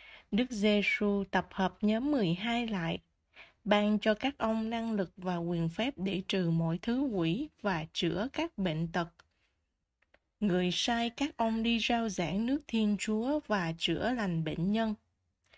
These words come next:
Người nói, "Anh em đừng mang gì đi đường, đừng mang gậy, bao bị, lương thực, tiền bạc, cũng đừng có hai áo.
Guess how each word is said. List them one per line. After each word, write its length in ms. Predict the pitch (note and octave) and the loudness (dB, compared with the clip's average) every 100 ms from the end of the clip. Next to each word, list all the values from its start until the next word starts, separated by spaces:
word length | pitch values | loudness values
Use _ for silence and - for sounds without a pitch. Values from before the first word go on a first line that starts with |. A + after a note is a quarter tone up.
| - - _ _ | -20 -20 _ _
Người 240 | G#3 G#3 F3 | 2 4 4
nói, 500 | E3+ F3+ F3+ B3 E4 - _ _ _ - - _ _ | 0 -2 -2 -4 -4 -8 _ _ _ -20 -20 _ _
"Anh 300 | G3+ G3+ G3+ | 2 2 2
em 380 | G3+ G3+ G3+ F#3 | 2 2 0 2
đừng 300 | F#3 E3+ F3 | 2 2 0
mang 240 | A#3 A#3+ | -2 -2
gì 280 | G#3 F#3 D#3 | 0 0 0
đi 340 | E3 A#3 A#3 | 0 0 0
đường, 420 | F3+ F3 E3+ D#3+ D#3+ - _ _ _ - _ | 0 0 2 0 -2 -10 _ _ _ -20 _
đừng 400 | F#3+ G3+ F3+ F#3 | 0 2 2 0
mang 260 | A#3+ B3+ A3+ | -2 -2 -2
gậy, 360 | F#3 E3 E3 E3 _ _ _ _ - | 0 0 -2 -4 _ _ _ _ -10
bao 360 | E3+ G#3+ G#3 | 0 2 2
bị, 360 | D#3+ E3+ D#3+ E3+ - _ _ _ _ - | 2 0 0 -2 -8 _ _ _ _ -2
lương 340 | A#3 B3+ A#3+ | 0 2 -2
thực, 300 | - G3+ - _ _ _ _ _ - | 0 0 0 _ _ _ _ _ 0
tiền 320 | F3+ E3 D#3+ | 2 2 0
bạc, 200 | E3 D#3+ - _ _ _ _ _ | 0 -2 -6 _ _ _ _ _
cũng 400 | D3 D#3 A#3 B3 | -6 -4 -2 -2
đừng 260 | G3+ F3+ E3 | -2 -2 -4
có 280 | F#3+ G#3 C#4+ | -4 -4 -6
hai 260 | B3 G#3 G3 | -2 -2 -2
áo. 440 | F#3+ G#3+ C#4+ | -4 -4 -4